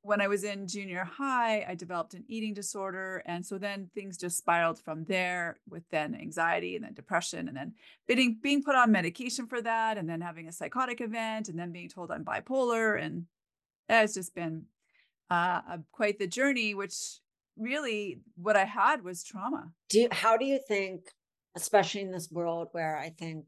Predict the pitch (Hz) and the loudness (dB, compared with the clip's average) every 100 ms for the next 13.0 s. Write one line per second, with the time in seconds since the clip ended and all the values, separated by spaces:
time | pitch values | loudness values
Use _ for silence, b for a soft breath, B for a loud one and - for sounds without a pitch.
0 | _ 165 160 151 175 165 160 156 156 156 | _ -6 -6 -6 -4 -2 0 0 0 -4
1 | 143 139 - _ 175 160 - 156 147 143 | -6 -8 -12 _ -2 -2 -4 -8 -8 -8
2 | 147 - 156 147 - 143 143 135 - - | -8 -8 -10 -10 -8 -6 -6 -10 -10 -6
3 | 147 139 123 _ B B B 190 196 220 | -6 -6 -10 _ B B B 6 10 10
4 | 214 196 165 175 165 - 175 160 160 160 | 8 0 -2 -2 -2 0 2 2 2 -2
5 | - 156 147 170 160 160 160 156 147 147 | -2 -8 -6 -4 0 -2 2 2 2 0
6 | 147 143 - 185 175 180 170 180 175 170 | -2 -2 -4 0 2 4 2 0 0 0
7 | 165 156 151 151 - 151 113 - - - | -2 -8 -6 -6 -6 -8 -8 -10 -8 -8
8 | _ _ 180 190 160 - - 208 180 165 | _ _ -2 2 4 2 -2 0 0 -2
9 | - - 196 185 196 - 233 226 214 - | -4 -2 -2 -2 -6 -8 -8 -4 -6 -6
10 | 190 180 175 185 165 - - - 185 202 | -10 -8 -8 -6 -8 -8 -12 -6 -4 -4
11 | 247 294 320 b b b - 185 170 180 | -6 -8 -10 b b b -4 -2 0 0
12 | 175 160 - 240 233 - 220 180 147 | -2 -6 -4 -4 -4 -6 0 2 2